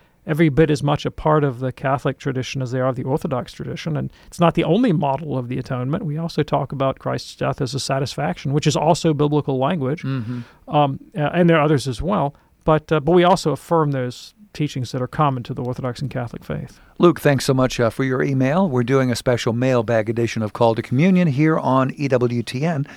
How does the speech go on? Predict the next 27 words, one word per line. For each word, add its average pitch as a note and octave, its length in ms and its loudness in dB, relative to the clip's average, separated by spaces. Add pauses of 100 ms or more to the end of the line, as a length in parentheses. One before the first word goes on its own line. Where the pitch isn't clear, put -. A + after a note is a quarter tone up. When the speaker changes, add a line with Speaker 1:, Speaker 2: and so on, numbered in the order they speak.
(260)
Speaker 2:
on B2 120 2
this, A2+ 240 -2
uh, G#2+ 320 2
Friday. B2+ 380 2
Don't C#3 200 2
forget, D#3 460 4
uh, C3 120 2
this C#3 220 -2
is A#2 120 -6
the B2 160 -4
first D3+ 500 0
Friday C3+ 640 0
of E2+ 300 0
Lent, F#3 320 2 (600)
and G2 160 -8
that D3+ 180 -4
means B2+ 520 -2 (360)
no G2 540 0
meat. E3 320 -2 (380)
So, G#2 340 -2
uh, G2+ 140 -2
you A#2 200 0
know B2+ 140 2
what B2 200 0
to C#3 80 -4
do, G#2+ 280 -4 (300)
right? D3+ 220 -2